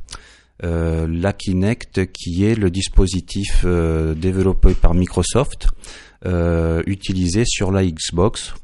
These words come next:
pour, euh, tous les jeux, euh, donc, euh,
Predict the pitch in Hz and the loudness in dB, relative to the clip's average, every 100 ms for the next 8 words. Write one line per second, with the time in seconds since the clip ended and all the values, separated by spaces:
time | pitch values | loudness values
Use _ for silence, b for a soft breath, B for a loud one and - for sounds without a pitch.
0 | - 87 95 92 82 78 - 92 85 80 | 2 4 4 0 0 -2 2 2 4 0
1 | 71 76 98 90 76 69 67 73 85 95 | -2 -2 -2 -2 -2 -4 -6 -4 -4 -4
2 | 73 71 67 67 67 69 | -6 -6 -6 -6 -8 -8